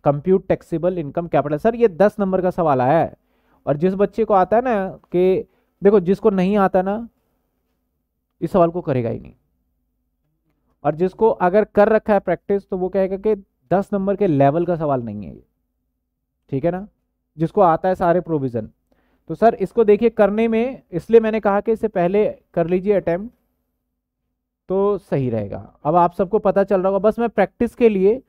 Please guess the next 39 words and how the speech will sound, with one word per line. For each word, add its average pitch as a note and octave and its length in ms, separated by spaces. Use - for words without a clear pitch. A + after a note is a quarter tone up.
और F3 140
कुछ B3 240
एग्जाम E3 360
में G#3+ 160
पूछे G3 340
जाने G3 280
वाले G3 200
सवाल, D#3 420
और E3 120
मैं F#3+ 220
फिलहाल G3+ 420
लूंगा A3+ 300
सारे G3 300
प्रॉपर्टी G3 460
वाले, A#3+ 260
फिर B3 260
लेंगे G3 320
शेयर्स F#3 380
वाले। C#3 240
कुछ F#3 160
बच्चे G3+ 460
अगर E3+ 280
कहेंगे F#3+ 300
कि G3+ 120
सर G#3+ 180
शेयर्स G3 340
वाले F#3+ 180
तो F#3 80
आपने D#3+ 280
एक C#3+ 100
भी F#3 60
नहीं G3+ 100
बताए, G3 400
डेप्रिसिएबल G3 640
एसेट्स F#3+ 340
एक D3+ 140
भी G3+ 80
नहीं G#3 100
बताए, G3 300